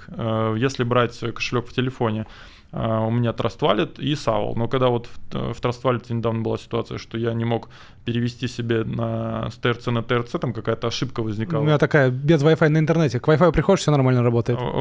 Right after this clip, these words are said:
Speaker 1: вот, вот, да. Я просто перепрыгнул на Saval и теперь перестал пользоваться
Speaker 2: <laughs>
Speaker 1: Trust Wallet'ом. То есть они меня как клиента потеряли.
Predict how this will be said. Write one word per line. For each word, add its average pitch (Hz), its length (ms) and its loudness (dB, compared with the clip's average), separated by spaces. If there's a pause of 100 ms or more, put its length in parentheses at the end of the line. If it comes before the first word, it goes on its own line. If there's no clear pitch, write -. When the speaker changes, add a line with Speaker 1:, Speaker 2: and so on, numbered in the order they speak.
Speaker 1:
вот, 131 280 2
вот, 117 240 0
да. 117 220 4
Я 131 180 4
просто 151 260 0
перепрыгнул 135 560 0
на 117 120 0
Saval 143 440 4
и - 20 -4
теперь 143 280 -2
перестал 131 400 0
пользоваться 123 580 -2
Speaker 2:
<laughs> 139 380 4 (120)
Speaker 1:
Trust 131 300 0
Wallet'ом. 113 540 2
То 123 80 -2
есть 113 160 -2
они 127 140 2
меня 139 160 2
как - 160 -4
клиента 123 340 0
потеряли. 113 500 0